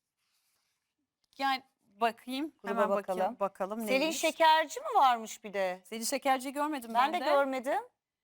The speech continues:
Speaker 1: Dolunay Soysert, İsmail Demirci, Serkan Altınorak, Taro
Speaker 2: Sol
Speaker 1: Emir
Speaker 2: köşede.
Speaker 1: Tekin, Selin Şekerci, Sedef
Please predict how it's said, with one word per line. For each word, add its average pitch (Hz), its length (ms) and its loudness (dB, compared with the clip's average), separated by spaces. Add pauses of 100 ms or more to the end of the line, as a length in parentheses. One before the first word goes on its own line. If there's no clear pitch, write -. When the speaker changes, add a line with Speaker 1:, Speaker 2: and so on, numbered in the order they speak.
(220)
Speaker 1:
Dolunay 320 420 4
Soysert, 339 680 2
İsmail 285 440 2
Demirci, 269 520 -2
Serkan 277 460 2
Altınorak, 247 680 2
Taro 254 260 -2
Speaker 2:
Sol 247 120 2
Speaker 1:
Emir 247 260 0
Speaker 2:
köşede. 226 100 -10 (100)
Speaker 1:
Tekin, 240 260 -6
Selin 262 460 -2
Şekerci, 233 800 0
Sedef 240 320 -2